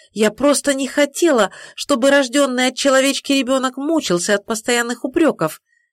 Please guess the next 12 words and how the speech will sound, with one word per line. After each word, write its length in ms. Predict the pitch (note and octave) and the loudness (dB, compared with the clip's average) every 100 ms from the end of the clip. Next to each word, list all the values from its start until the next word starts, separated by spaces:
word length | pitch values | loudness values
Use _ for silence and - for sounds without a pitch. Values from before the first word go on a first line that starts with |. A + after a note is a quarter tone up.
| - | -6
Не 140 | E4+ | -4
хотела, 480 | E4+ G#4 - G3+ E3+ | 0 0 0 0 0
чтобы 280 | F3 A#3+ B3+ | 0 -2 0
он 100 | B3 | -2
страдал. 640 | - D4+ D4+ G#3 D#3+ D3+ _ _ _ - | -2 0 2 2 0 -2 _ _ _ 0
А 120 | E4 | 2
если 320 | D#4 D4 C#4+ | 2 2 0
бы 120 | B3 | 2
он 120 | C4+ | 2
родился 460 | B3+ C4 C4 B3 B3 | 2 2 0 0 -2
без 180 | G#3+ G#3 | -2 -4
зверя?» 560 | G3 G#3+ A3+ A#3+ A3+ | -2 0 2 2 -2